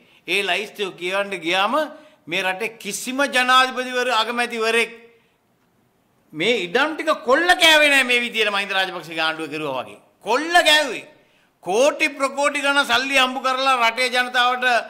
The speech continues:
ගණ්ඩ තිබිච්ච අවස්ථාව නැති කරලා ඔක්කොම ඉඩම් ටික මහින්ද රාජපක්ෂ කොල්ල කාලා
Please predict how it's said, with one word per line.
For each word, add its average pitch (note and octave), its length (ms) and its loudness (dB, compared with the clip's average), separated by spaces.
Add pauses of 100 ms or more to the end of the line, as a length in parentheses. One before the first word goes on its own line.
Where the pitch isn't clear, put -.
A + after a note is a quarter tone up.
(340)
ගණ්ඩ G3 440 0
තිබිච්ච C#4+ 340 -6
අවස්ථාව B3+ 520 2 (140)
නැති F#3+ 320 -2
කරලා F4 380 4 (520)
ඔක්කොම E4 440 2
ඉඩම් E4+ 300 6
ටික G3+ 220 -4 (460)
මහින්ද G#3 260 -4
රාජපක්ෂ F#3+ 540 -2
කොල්ල F3+ 280 -6
කාලා F3 400 2